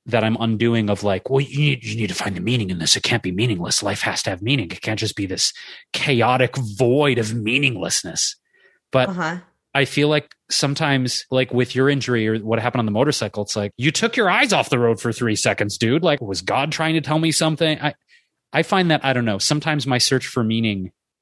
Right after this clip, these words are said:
Speaker 1: or the why me question, I don't know that I find many answers when I ask it.
Speaker 2: I mean, listen,
Speaker 1: You know?
Speaker 2: sometimes shit just happens.
Speaker 1: Yeah, exactly.
Speaker 2: <laughs> And then we
Speaker 1: Exactly.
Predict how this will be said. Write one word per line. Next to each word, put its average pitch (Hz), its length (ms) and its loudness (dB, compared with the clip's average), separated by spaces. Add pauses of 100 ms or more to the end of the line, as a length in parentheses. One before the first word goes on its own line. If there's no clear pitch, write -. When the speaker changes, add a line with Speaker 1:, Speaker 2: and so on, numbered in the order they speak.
(140)
Speaker 1:
or 127 120 2
the 120 80 2
why 113 300 4
me 107 180 2
question, 95 680 -2 (800)
I 139 80 2
don't 170 100 2
know 233 120 2
that 208 140 2
I 175 60 4
find 160 340 2
many 143 240 2
answers 139 360 0
when 90 100 -4
I 82 80 -4
ask 78 320 -6
it. - 140 -16 (680)
Speaker 2:
I 285 120 0
mean, 294 200 2
listen, 320 280 -2
Speaker 1:
You 127 60 0
know? 135 180 2
Speaker 2:
sometimes 302 480 0
shit 277 240 0
just 294 240 -2
happens. 202 720 -4
Speaker 1:
Yeah, 196 200 4
exactly. 202 580 0
Speaker 2:
<laughs> - 40 -4 (540)
And 269 100 0
then 254 180 4
we 262 60 2
Speaker 1:
Exactly. - 140 0